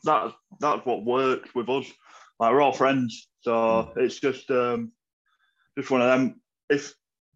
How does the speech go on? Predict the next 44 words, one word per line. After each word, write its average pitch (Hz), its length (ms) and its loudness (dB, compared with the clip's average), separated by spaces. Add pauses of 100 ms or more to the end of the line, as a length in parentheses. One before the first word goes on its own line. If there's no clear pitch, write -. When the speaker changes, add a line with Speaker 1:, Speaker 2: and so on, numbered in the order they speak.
(100)
Speaker 1:
like, 127 180 2
even 143 180 2
if 131 120 0
we 143 60 0
have, 127 140 2
like, 113 240 -2
a - 20 0
little, 117 300 0 (320)
a 123 40 -2
little 123 200 0
tiff, - 480 -2 (760)
um, 113 520 -2 (100)
it's 143 180 -2
soon 139 280 0
sorted. 117 640 -2
It's - 160 -8
like, 110 240 -2
"All 135 80 -4
right, 113 240 2
okay, 120 320 -6 (720)
we 131 160 -6
got 131 180 2
a - 20 0
bit 123 140 0
heated. 123 400 -2 (300)
Let's - 240 -12
cool 139 280 2
it. 143 100 2 (240)
Let's - 160 -8
go 123 240 0
back 117 240 -6
again 110 420 -4
and 117 100 -10
do 107 140 -4
it." - 140 -10 (1000)
And, 147 120 -2
and 180 180 0
they 165 120 4
help. 180 260 2
And, 185 380 -2
like, 147 220 2 (520)
recently 151 400 -2
we've 120 180 -2
got, - 260 -2